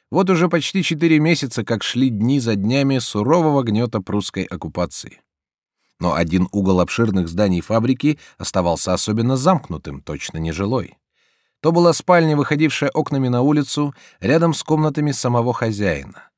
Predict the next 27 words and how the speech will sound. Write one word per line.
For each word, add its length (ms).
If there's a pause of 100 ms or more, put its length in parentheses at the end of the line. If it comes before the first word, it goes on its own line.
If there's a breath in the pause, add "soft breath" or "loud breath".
(360)
Здесь 440
по-прежнему 680
жил 240
полковник 680
де 140
Винель. 520 (800)
Между 300
тем, 180
как 180
другие 460
окна 280
растворялись, 760
пропуская 560
уличный 400
шум 320
и 80
суету, 580 (480 soft breath)
окна 400
этой 320
комнаты 500
с 140
вечно 440
спущенными 680
жалюзи 560 (240 soft breath)
были 280
словно 480
мертвые. 580